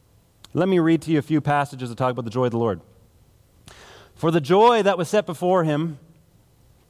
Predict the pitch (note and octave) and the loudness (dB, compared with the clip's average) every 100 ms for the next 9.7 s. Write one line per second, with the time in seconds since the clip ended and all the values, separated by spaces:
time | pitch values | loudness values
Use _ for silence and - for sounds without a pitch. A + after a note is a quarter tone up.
0 | _ _ - F#3+ G3 D#3+ A2+ - _ _ | _ _ -4 0 2 0 -2 -12 _ _
1 | - B2+ G#2+ D3 C3 B2 B2 C3 C3+ A2+ | -8 -6 0 0 0 -2 -2 0 -2 -4
2 | - A#2 F2+ - - _ _ _ _ _ | -2 -2 -2 -10 -20 _ _ _ _ _
3 | _ _ _ _ _ _ _ _ _ _ | _ _ _ _ _ _ _ _ _ _
4 | _ _ _ _ _ _ _ _ _ _ | _ _ _ _ _ _ _ _ _ _
5 | _ _ C#3 C3+ B2+ E3+ E3 D3 E3 C3 | _ _ -6 -4 0 0 0 -2 -6 -6
6 | B2+ C#3+ B2 C#3+ C3+ C3+ C#3+ C#3+ B2+ D3 | -4 -2 0 -2 -4 -2 0 0 0 -2
7 | D3 C#3+ C3 A#2+ B2 - _ _ _ _ | -2 -2 -2 -2 -2 -6 _ _ _ _
8 | _ _ _ _ _ _ _ _ - _ | _ _ _ _ _ _ _ _ -20 _
9 | _ _ - B2 - - - | _ _ -6 -6 -6 -12 -12